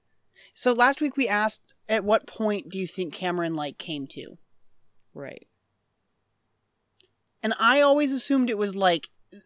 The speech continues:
Speaker 1: that, the moment here when his head, like, tips down, when he looks down into the water.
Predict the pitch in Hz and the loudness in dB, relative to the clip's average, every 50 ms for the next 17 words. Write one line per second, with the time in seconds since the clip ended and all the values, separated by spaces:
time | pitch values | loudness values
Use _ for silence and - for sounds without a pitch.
0 | _ _ - 202 175 165 165 190 196 190 - 196 202 208 208 196 175 202 202 202 | _ _ -12 -12 -10 -2 4 6 6 6 6 2 -2 -4 -4 -2 0 0 2 2
1 | 208 208 214 214 190 160 165 - 202 202 185 180 170 170 160 165 170 165 160 - | 2 2 2 0 -2 -4 -6 -6 -4 -2 0 0 0 -2 -4 -4 -6 -6 -6 -4
2 | 175 165 160 160 156 147 131 - _ _ - - - - - - - - - - | -4 -4 -4 -4 -4 -6 -6 -8 _ _ -14 -14 -12 -12 -12 -12 -10 -12 -12 -10
3 | 135 113 104 - - 180 - _ _ - 170 165 160 165 160 160 156 - - 165 | -12 -12 -12 -14 -16 -20 -20 _ _ -12 -8 -6 -4 -4 -4 -4 -6 -6 -6 -6
4 | 147 139 135 135 147 - - 135 135 135 - - 90 90 85 - | -6 -6 -6 -8 -8 -10 -10 -10 -10 -10 -10 -12 -12 -14 -16 -18